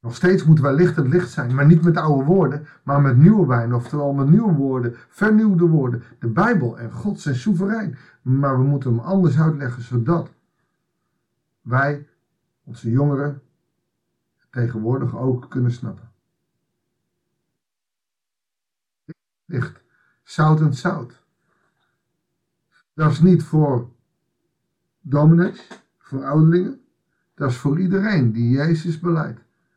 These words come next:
Lichtend licht, zout en zout. Niet alleen maar in daden, maar in woorden en daden. Dabar, dat is één woord, van woord en daad.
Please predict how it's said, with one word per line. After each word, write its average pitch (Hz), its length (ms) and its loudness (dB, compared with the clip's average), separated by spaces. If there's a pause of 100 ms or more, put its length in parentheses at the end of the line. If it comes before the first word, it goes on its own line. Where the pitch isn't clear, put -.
(300)
Lichtend 190 420 0
licht, 127 320 -6
zout 160 400 -4
en 156 120 -4
zout. - 420 -14 (1200)
Niet 208 200 4
alleen 190 280 2
maar 147 320 0
in 127 160 -4
daden, 175 520 -4 (360)
maar 151 160 -2
in 165 120 6
woorden 185 340 4
en 196 120 0
daden. 110 500 -6
Dabar, 135 520 -6
dat 120 180 -6
is 135 200 -8
één 170 240 -4
woord, 117 300 -6
van 110 340 -12
woord 143 280 -2
en 156 160 -6
daad. 107 340 -8